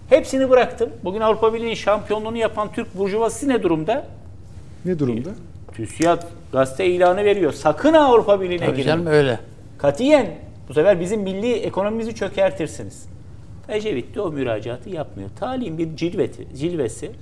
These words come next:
Speaker 1: Yetmiş sekizde müracaat etmeyen Ecevit, doksan dokuzda yine başbakandı.
Speaker 3: Evet,
Speaker 1: Helsinki'de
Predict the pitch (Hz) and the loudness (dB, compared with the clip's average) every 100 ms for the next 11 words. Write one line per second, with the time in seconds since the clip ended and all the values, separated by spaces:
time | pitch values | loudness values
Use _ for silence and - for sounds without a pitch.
0 | - - - - - 120 160 170 233 - | -18 -18 -18 -18 -10 -2 -2 -2 -8 -6
1 | 233 240 220 165 160 185 175 196 196 233 | -8 -6 -6 -4 -2 -2 -2 -2 -2 -6
2 | - 127 101 - - - - 190 208 143 | -6 -8 -8 -12 -18 -12 -2 0 2 0
3 | - - - - - 196 220 247 240 240 | -2 -10 -18 -18 0 4 4 4 2 0
4 | 269 233 175 262 254 156 - 131 - 127 | 0 0 2 4 4 4 0 -6 -4 -6
5 | 135 311 - - - - - - 202 180 | -6 -10 -14 -18 -18 -20 -16 -10 -4 4
6 | 214 - 196 185 190 269 | 4 4 -4 -2 2 2